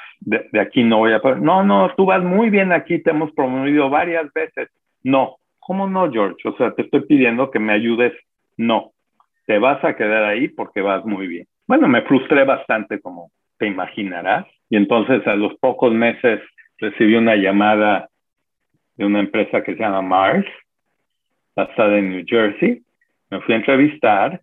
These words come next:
y, y me entrevistaron como doce personas, o sea, muchísimo. Y algo que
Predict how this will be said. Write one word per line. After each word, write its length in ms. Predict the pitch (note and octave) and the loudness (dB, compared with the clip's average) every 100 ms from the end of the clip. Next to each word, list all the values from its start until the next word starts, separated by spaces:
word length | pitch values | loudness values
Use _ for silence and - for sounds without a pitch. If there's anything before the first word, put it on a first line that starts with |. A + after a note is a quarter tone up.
| - | -16
y, 440 | - G#2 - - | -14 -12 -10 -4
y 20 | A#2 | -2
me 120 | A2+ | -2
entrevistaron 680 | G#2+ A#2 G#2+ G#2 B2+ D3 F3 | 0 0 0 -2 -2 -2 -4
como 280 | - G2+ F2 | -4 -4 -2
doce 400 | A2 A#2 - C3 | -2 0 -2 -2
personas, 680 | - F#2 - G#2+ F2 - _ _ - | -2 -4 -6 -6 -6 -14 _ _ -10
o 20 | |
sea, 80 | - | -8
muchísimo. 680 | G2 G2 C3+ - - - _ _ | -6 -4 -4 -4 -8 -16 _ _
Y 140 | - C3+ | 0 2
algo 420 | F#3 A#3 C4+ C4 | 2 2 0 -2
que 420 | - A#2+ A2 G#2+ | 0 2 2 -2